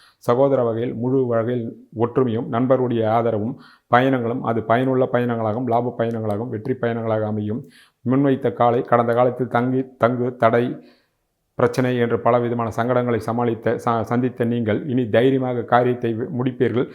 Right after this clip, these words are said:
அதற்குண்டான மனோதைரியமும் பக்கபலமும் நண்பருடைய ஆதரவும்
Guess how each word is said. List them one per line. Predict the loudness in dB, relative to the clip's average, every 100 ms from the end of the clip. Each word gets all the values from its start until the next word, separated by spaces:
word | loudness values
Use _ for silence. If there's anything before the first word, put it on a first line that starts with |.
| -18 -8
அதற்குண்டான | -2 0 0 0 0 0
மனோதைரியமும் | 0 2 2 2 2 0 -4 -4
பக்கபலமும் | -4 2 4 4 2 -2 -2
நண்பருடைய | 0 0 0 -2 -2
ஆதரவும் | -2 -4 -4